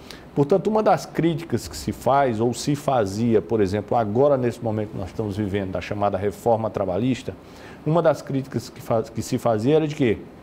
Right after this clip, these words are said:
a consolidação das leis do trabalho é de mil novecentos e quarenta. Então, a legislação trabalhista era uma legislação arcaica,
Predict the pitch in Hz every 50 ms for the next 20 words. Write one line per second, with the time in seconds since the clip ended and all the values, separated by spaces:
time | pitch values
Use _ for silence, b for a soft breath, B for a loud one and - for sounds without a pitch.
0 | - - - - - - - - - - - - - - - - - - - 143
1 | - - 151 147 143 139 123 - - 139 135 131 120 127 131 127 131 123 - 120
2 | 117 107 110 117 123 131 131 - 127 123 127 123 131 135 139 131 117 - - 135
3 | 123 120 120 - 117 113 104 104 117 113 98 - - - - B B B B B
4 | B B B - 98 - 117 127 139 143 139 - - - - 113 117 127 113 120
5 | 127 110 - - 127 120 123 123 117 110 120 135 131 - 135 127 127 123 120 120
6 | 120 120 107 117 113 107 - - 127 135 117 - - - - - 127 127 123 120
7 | - - 95